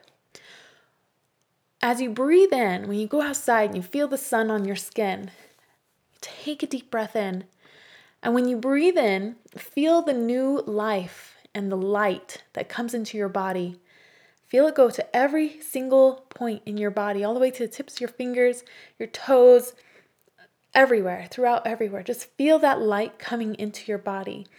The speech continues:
And take a nice deep breath in as, as that's happening. And then when you exhale,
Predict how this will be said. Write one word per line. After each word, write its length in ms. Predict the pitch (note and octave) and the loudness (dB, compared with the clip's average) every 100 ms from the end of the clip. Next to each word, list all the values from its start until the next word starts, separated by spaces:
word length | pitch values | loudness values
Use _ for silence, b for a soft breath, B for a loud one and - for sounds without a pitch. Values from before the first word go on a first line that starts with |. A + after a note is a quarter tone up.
| b b b b _ _ - | b b b b _ _ -18
And 120 | G#3 | -8
take 160 | B3 | -6
a 40 | A#3+ | -4
nice 320 | A#3 B3+ C#4 | -2 -4 -4
deep 240 | C4+ - | -10 -8
breath 260 | C4 A3+ - | -8 -6 -2
in 180 | A3+ G3 | -2 -2
as, 160 | F#3 G#3 G#3 | -6 -10 -10
as 160 | G#3+ G3 | -10 -6
that's 240 | G3 F#3 | -8 -8
happening. 460 | - G#3 G3+ G3 G3 _ _ _ _ _ _ _ _ _ - | -6 -4 -4 -10 -14 _ _ _ _ _ _ _ _ _ -8
And 160 | A#3 A#3+ | -4 -2
then 100 | D4 | 0
when 140 | C#4+ | 0
you 120 | C4+ - | -2 0
exhale, 720 | F4 E4+ - A3 F#3+ F#3 F#3+ | 0 0 -4 0 0 -2 -8